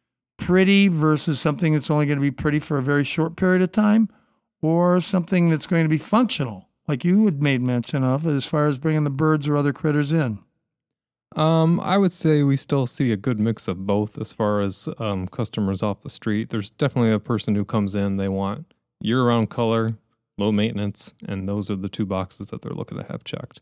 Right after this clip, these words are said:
Speaker 1: All right.
Speaker 2: And then there's people that maybe that was them two years ago or three years ago when they first bought their, you know, their, their new home, and they're getting tired of the rigmarole, and sometimes experience is the best teacher. And now they're like, "I want something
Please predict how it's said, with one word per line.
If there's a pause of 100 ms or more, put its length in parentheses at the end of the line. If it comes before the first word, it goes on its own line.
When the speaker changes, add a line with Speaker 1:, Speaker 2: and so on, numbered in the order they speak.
Speaker 1:
All
right.
Speaker 2:
And
then
there's
people
that (300)
maybe
that
was
them
two
years
ago
or
three
years
ago
when
they
first
bought
their, (180)
you
know,
their,
their
new
home, (340)
and
they're
getting
tired
of
the
rigmarole,
and
sometimes
experience
is
the
best
teacher. (380)
And
now
they're
like, (300)
"I
want
something